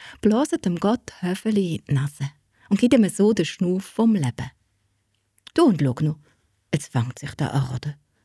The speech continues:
Jetzt wird doch da lebendig. Jetzt pflanzt Gott im Osten, zu Eden, einen Garten für das Menschenwesen.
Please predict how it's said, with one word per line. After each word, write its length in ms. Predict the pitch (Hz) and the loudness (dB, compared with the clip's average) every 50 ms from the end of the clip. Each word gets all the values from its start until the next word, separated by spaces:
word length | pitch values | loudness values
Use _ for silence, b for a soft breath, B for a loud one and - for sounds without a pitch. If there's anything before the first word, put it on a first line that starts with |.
| _ - | _ 2
Jetzt 300 | 214 208 - - 190 170 | 2 2 0 -2 -2 0
wird 220 | 196 185 170 - _ _ _ - | 2 2 0 -2 _ _ _ -6
doch 220 | - 151 - - | -6 -6 -6 -4
da 200 | - 190 196 233 | -2 0 2 2
lebendig. 640 | 254 294 320 - - - - - - 370 - - - _ _ _ _ _ _ _ _ _ _ _ _ _ _ _ _ _ _ _ _ _ _ _ _ _ _ _ _ _ _ _ | 2 2 0 -2 -4 -10 -10 -10 -10 -10 -10 -14 -20 _ _ _ _ _ _ _ _ _ _ _ _ _ _ _ _ _ _ _ _ _ _ _ _ _ _ _ _ _ _ _
Jetzt 340 | - 131 147 - - - B B B B B B B B | -4 -4 -4 -4 -8 -16 B B B B B B B B
pflanzt 680 | - - - 180 175 175 214 247 240 - - - - - | -10 -4 -2 -2 0 2 2 2 2 0 -6 -16 -6 -2
Gott 260 | - 185 208 208 - | 0 0 0 -2 -4
im 200 | 170 175 160 - - | -4 -4 -4 -4 -4
Osten, 520 | - 180 214 233 - - - - - 160 156 - _ - | -2 -2 -2 -2 -4 -6 -8 -8 -8 -8 -8 -10 _ -8
zu 160 | - - - _ _ - | -8 -8 -8 _ _ 2
Eden, 440 | 214 220 240 240 202 196 220 247 b b b b b b b b b _ - | 2 2 2 2 0 0 0 0 b b b b b b b b b _ 2
einen 160 | - 220 226 | 2 4 4
Garten 480 | 202 165 156 147 143 143 - - 151 147 | 4 4 2 2 0 -2 -4 -6 -6 -4
für 120 | - 147 | -2 -2
das 200 | 143 147 143 - | -2 0 0 2
Menschenwesen. 720 | 151 139 135 143 139 - 147 147 143 143 139 - 151 143 | 2 2 2 2 2 0 -2 0 0 -2 -2 -4 -6 -8